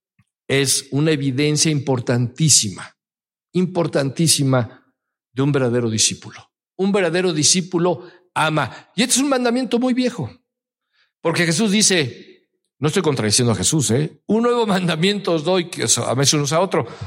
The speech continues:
otros a otros", perdón. Pero Jesús ya había dicho también algo bien importante en Deuteronomio.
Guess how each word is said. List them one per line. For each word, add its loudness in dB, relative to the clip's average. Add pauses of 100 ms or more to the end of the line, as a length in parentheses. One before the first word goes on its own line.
(220)
otros 0
a 0
otros", -2
perdón. 0 (160)
Pero 0
Jesús 2
ya 0
había 0
dicho 0
también -2 (200)
algo 0
bien 0
importante 0 (560)
en 0
Deuteronomio. -2